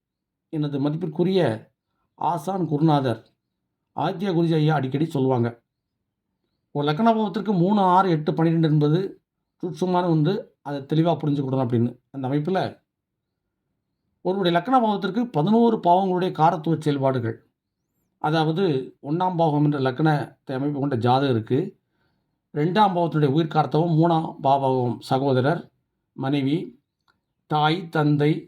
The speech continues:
மாமன், இப்படி எல்லா வித உறவும், தாத்தா, பாட்டி உட்பட அந்த ஜாதகத்துல பன்னிரெண்டு பாவங்களுடைய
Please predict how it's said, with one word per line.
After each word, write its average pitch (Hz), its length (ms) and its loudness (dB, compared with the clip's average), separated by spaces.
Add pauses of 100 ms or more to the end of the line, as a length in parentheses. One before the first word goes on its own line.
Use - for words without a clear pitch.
(120)
மாமன், 143 500 -2 (1500)
இப்படி 175 240 -2
எல்லா 190 260 4
வித 233 160 2
உறவும், 185 280 0
தாத்தா, 170 240 4
பாட்டி 151 240 0
உட்பட 147 260 0
அந்த 139 180 -2 (140)
ஜாதகத்துல 190 680 2
பன்னிரெண்டு 170 440 2
பாவங்களுடைய 180 540 2